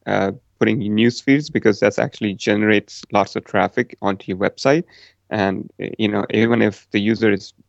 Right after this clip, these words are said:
you know, just looking around and they're on Facebook every day, and if this just, you know, it just shows in their news feed, they're going to click on it and they're gonna land on your webs-, website. And if,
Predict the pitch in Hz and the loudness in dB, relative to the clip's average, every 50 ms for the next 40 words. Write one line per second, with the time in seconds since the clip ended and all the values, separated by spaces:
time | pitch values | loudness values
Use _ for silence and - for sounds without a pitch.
0 | _ - 113 101 87 - - - - 95 - - - - 87 98 113 - - 143 | _ -4 -2 -2 -2 -4 -6 -4 -4 -4 -4 -4 -10 -8 -2 -2 0 2 4 4
1 | 147 139 135 139 139 120 95 92 110 113 _ _ _ - - 98 98 95 107 107 | 6 6 6 6 4 4 2 0 -2 -6 _ _ _ -10 -6 -6 -2 2 2 4
2 | 110 107 104 104 110 107 104 104 - - 120 123 135 - 117 - 120 113 123 117 | 4 4 4 4 2 2 2 2 2 2 2 2 2 -2 0 0 2 2 2 2
3 | 120 131 123 107 101 104 - _ _ _ _ _ _ _ - - 101 107 110 110 | 4 4 6 4 2 0 -4 _ _ _ _ _ _ _ -10 -6 -4 -2 -2 -2
4 | 107 101 104 104 101 - - - - _ - - 104 - - - - - - - | -2 0 0 -2 -2 -2 -6 -20 -20 _ -8 -8 -6 -6 -8 -20 -20 -20 -12 -4
5 | - 131 123 90 85 - - - 101 - - 110 95 - - - - - 139 135 | 0 2 2 2 0 -2 -6 -10 -8 -4 -4 -4 -4 -4 -8 -8 -2 2 6 8
6 | 135 143 131 135 - 120 113 110 110 107 101 101 104 120 143 147 - - - 98 | 8 6 6 4 0 0 0 2 2 2 0 2 2 2 2 2 0 -6 -4 -2
7 | 95 95 95 - _ _ - - 135 143 156 170 165 156 135 135 135 135 - 113 | -2 -2 -4 -6 _ _ -4 2 4 6 6 6 4 4 2 2 2 0 -2 -6
8 | - - - - - - 98 90 92 101 107 - - 110 110 117 117 120 113 110 | -2 0 0 0 2 2 0 2 2 -2 -4 -4 -2 2 2 2 4 2 0 -2
9 | 101 92 113 107 104 104 101 98 95 - - 95 104 - - - - - _ _ | -2 0 2 2 2 2 -2 -4 -6 -6 -2 2 2 2 2 0 -8 -20 _ _
10 | _ _ _ _ _ _ - 131 117 120 - - - 98 98 104 98 - - 107 | _ _ _ _ _ _ -2 0 0 0 0 0 0 2 2 2 0 -4 -6 -4
11 | 104 113 120 123 | -4 -4 -4 -6